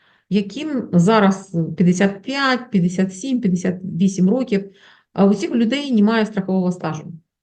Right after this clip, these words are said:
І ці люди знають, що у них не буде державної пенсії в шістдесят років.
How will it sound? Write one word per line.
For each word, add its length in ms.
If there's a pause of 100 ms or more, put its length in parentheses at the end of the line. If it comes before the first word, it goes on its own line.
(680)
І 460 (200)
ці 140
люди 220
знають, 280
що 180
у 80
них 280
не 140
буде 320
державної 400
пенсії 280
в 40
шістдесят 400
років. 280